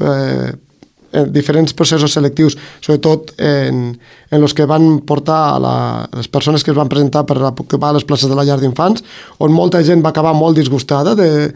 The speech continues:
del procés selectiu que es va fer. Eh, gent que s'ha presentat a diferents, eh,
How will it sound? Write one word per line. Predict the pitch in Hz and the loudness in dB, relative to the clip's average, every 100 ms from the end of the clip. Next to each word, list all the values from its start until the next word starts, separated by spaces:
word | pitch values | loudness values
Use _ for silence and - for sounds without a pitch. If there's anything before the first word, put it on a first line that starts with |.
| - - | -12 -2
del | 156 | 0
procés | 147 143 160 | 0 0 0
selectiu | 160 156 135 160 156 127 - - - | 2 2 2 4 4 2 -8 -20 -2
que | 156 156 147 147 143 | 0 2 4 4 2
es | 123 | 0
va | 143 | -4
fer. | - 156 220 - - - - - - | -2 -2 -2 -6 -20 -20 -20 -12 -2
Eh, | 156 151 143 131 139 147 139 | 0 2 0 -2 -6 -10 -2
gent | 156 170 | 0 2
que | 165 | 0
s'ha | 160 151 | -2 0
presentat | 151 143 160 156 | 0 0 0 2
a | |
diferents, | 143 - 151 151 143 - | 0 0 2 2 2 0
eh, | 139 139 143 143 | 0 2 2 2